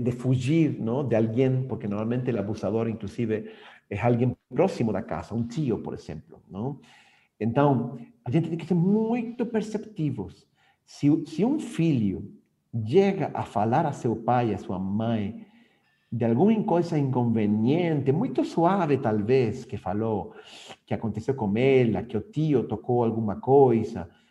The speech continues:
Gente, a estatística hoje, em este tema de abusos, é que quando um, uma criança fala, noventa e nove por cento das vezes é verdade.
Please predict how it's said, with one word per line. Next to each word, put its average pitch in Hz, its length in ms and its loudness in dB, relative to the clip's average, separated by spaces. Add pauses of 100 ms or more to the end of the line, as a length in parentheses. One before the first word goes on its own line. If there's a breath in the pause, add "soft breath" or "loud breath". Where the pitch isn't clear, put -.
(380 soft breath)
Gente, 107 500 -4 (360)
a - 80 -8
estatística 120 840 -4
hoje, 113 520 2
em 110 180 -4
este 110 140 -2
tema 117 260 0
de 110 60 0
abusos, 127 560 -4 (280 soft breath)
é 113 100 0
que 113 600 -2 (280)
quando 117 320 0
um, 196 400 2
uma 127 200 2
criança 120 460 -2
fala, 135 460 -2 (220)
noventa 113 480 2
e 110 60 -2
nove 156 260 0
por 151 180 -6
cento 131 280 -4
das 104 160 -4
vezes 160 460 -6
é 123 80 -4
verdade. 104 520 -8